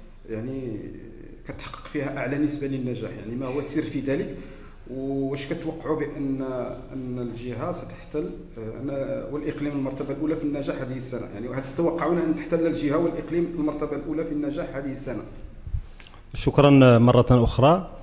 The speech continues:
Speaker 2: هو ما يجب الإشارة إليه هو كون هذه الجهة، جهة واد الذهب القويرة، ديما، دائمًا في الصدارة فيما يتعلق ب-، بال-، بالامتحانات الإشهادية، خاصة امتحانات البكالوريا.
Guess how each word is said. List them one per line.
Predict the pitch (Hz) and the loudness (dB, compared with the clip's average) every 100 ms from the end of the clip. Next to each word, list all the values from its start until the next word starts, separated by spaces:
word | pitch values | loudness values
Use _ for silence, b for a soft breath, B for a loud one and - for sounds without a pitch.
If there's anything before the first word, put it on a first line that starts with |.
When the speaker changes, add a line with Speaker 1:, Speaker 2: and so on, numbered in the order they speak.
| B B B 120 | B B B 4
Speaker 2:
هو | 117 135 | 8 10
ما | 135 135 | 12 12
يجب | 131 117 127 | 10 10 8
الإشارة | 123 - - 127 127 | 8 6 8 8 8
إليه | 117 135 160 | 8 10 10
هو | 131 127 | 10 8
كون | 120 135 131 123 110 104 | 6 8 10 10 8 4
هذه | 101 120 117 | 4 6 6
الجهة، | 101 123 117 110 | 6 8 10 8
جهة | 107 113 - | 8 6 8
واد | 120 | 6
الذهب | 110 117 110 | 8 6 8
القويرة، | 107 107 123 120 | 6 8 10 10
ديما، | 107 143 139 127 | 10 10 12 10
دائمًا | - 123 139 131 127 135 | 6 6 8 10 10 10
في | |
الصدارة | - - 117 120 120 | 6 4 8 10 8
فيما | 113 120 113 | 8 8 6
يتعلق | 110 101 120 135 117 | 6 6 6 4 4
ب-، | 117 113 - B B B - | 6 6 4 B B B -2
بال-، | 104 110 113 113 104 | 4 6 6 6 4
بالامتحانات | 107 110 - 123 123 120 131 123 | 4 4 4 4 6 6 6 4
الإشهادية، | 113 - 120 113 123 | -2 4 6 8 6
خاصة | - 107 - 120 | 4 0 2 4
امتحانات | 113 123 113 117 110 | 6 4 4 4 6
البكالوريا. | 107 - 104 85 | 2 4 2 2